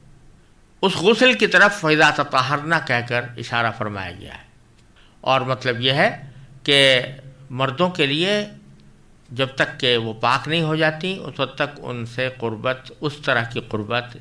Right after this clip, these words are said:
मुजामात जायज़ नहीं है। लेकिन जब वो पाक हो जाएं तो पाक होना ही काफ़ी नहीं है, यानी हैज़ का बंद हो जाना ही काफ़ी नहीं है, बल्कि फिर जब ख़वातीन, अ, नहा धोकर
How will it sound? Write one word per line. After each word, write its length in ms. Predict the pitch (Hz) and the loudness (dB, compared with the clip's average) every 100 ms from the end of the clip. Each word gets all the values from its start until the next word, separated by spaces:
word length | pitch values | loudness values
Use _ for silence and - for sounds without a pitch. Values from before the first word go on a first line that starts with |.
| - 113 | -18 -12
मुजामात 720 | 117 113 113 113 120 117 - | -8 -4 -4 -4 -6 -6 -2
जायज़ 360 | 127 127 131 120 | 2 2 2 0
नहीं 260 | 151 180 98 | 0 0 -2
है। 200 | - - - - - - - - - - _ | -8 -20 -20 -20 -20 -20 -20 -20 -20 -20 _
लेकिन 500 | 143 185 190 208 269 - - - - - _ _ _ _ _ _ _ _ - | 2 4 4 2 0 -8 -20 -20 -20 -20 _ _ _ _ _ _ _ _ -2
जब 160 | 139 151 | 2 4
वो 100 | 151 | 4
पाक 320 | 147 151 196 | 6 6 6
हो 180 | 202 190 | 4 2
जाएं 400 | 135 117 135 214 - - - - - - | 2 2 0 -4 -12 -20 -20 -20 -20 -4
तो 240 | 156 143 131 139 | 2 4 4 2
पाक 220 | 143 143 | 2 2
होना 260 | 135 139 131 | -2 0 0
ही 180 | 139 190 | 0 0
काफ़ी 340 | 151 139 - | 2 0 0
नहीं 300 | 117 110 113 | -4 -4 -4
है, 200 | 113 135 | -2 -2
यानी 160 | 160 131 | -2 -2
हैज़ 320 | 110 127 123 | 0 -2 0
का 100 | 135 | -2
बंद 220 | 117 160 156 | 0 2 2
हो 140 | 151 | 0
जाना 240 | 127 120 | 2 2
ही 120 | 120 127 | 0 -2
काफ़ी 340 | 117 107 110 | -2 -4 -4
नहीं 240 | 104 104 107 | -8 -8 -4
है, 160 | 143 | -4
बल्कि 320 | 147 127 120 139 | 0 0 0 -4
फिर 380 | 143 156 180 - - - - - _ - | -2 -2 -2 -10 -20 -20 -20 -20 _ -2
जब 160 | 127 117 | -2 -2
ख़वातीन, 640 | - 120 117 120 147 151 147 - - - - - | -2 0 0 0 -2 -2 -6 -16 -20 -20 -20 -12
अ, 340 | 113 107 107 - - 120 | -10 -8 -10 -16 -20 -10
नहा 320 | 120 120 135 | -4 0 0
धोकर 520 | 120 117 113 131 143 | 0 -4 -4 -2 -2